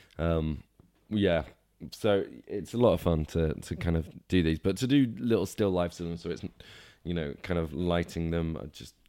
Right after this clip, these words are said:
quite simply, just sort of warm on one side, cooler on the other.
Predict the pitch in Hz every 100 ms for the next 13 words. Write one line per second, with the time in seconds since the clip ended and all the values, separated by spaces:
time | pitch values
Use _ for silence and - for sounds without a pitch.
0 | _ _ - - 107 - 78 82 87 90
1 | 82 - 85 80 80 82 80 78 78 80
2 | - 80 78 - 85 80 76 78 78 76
3 | 76